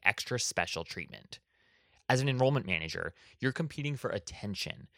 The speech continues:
and in a sea full of static H T M L emails from other schools,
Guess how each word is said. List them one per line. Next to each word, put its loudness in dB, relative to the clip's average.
and 4
in 2
a 2
sea 0
full 2
of 0
static 2
H -2
T -2
M -2
L 2
emails -2
from -2
other 4
schools, -8